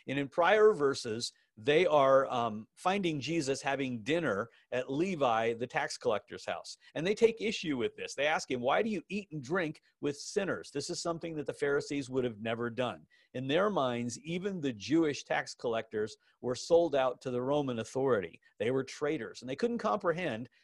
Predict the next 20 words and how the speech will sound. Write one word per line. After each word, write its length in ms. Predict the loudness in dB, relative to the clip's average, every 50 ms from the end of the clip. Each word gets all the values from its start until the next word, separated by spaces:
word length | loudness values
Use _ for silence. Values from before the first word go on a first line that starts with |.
| _ _ _
why 220 | 2 4 4 4
Jesus, 680 | 0 0 -2 0 0 2 2 0 0 0 -2 -6 -10 -12 _ _ _ _ _ _ _ _ _
a, 100 | 2 2
a 180 | 4 6 6 6
leader, 560 | 6 6 4 4 4 4 2 2 2 4 4
a 40 | 4
religious 480 | 4 4 4 4 2 2 0 -2 -2
leader, 400 | 0 -2 -2 -2 -2 -2 -2 -2
would 200 | -2 -2 -2 -4
sit 360 | -6 -4 -4 -4 -4 -4 -4
down 420 | -4 -2 0 0 0 -2 -2 -2 -2
with 200 | -2 -2 -4 -4
these 320 | -6 -6 -4 -4 -6 -8
people. 440 | -8 -8 -8 -8 -4 -6 -6 -6 -8 _ _ _ _ _ _ _ _ _ _ _ _ -12 _
And 120 | -4 -4 -2
Jesus 400 | 0 0 0 2 2 2 2 2
replies 460 | -2 -2 0 2 2 4 4 2 2
to 100 | 0 -2
them 320 | 0 0 -2 -2 -4 -10 -12 -14 _ _ _ _
that 220 | 4 4 4 4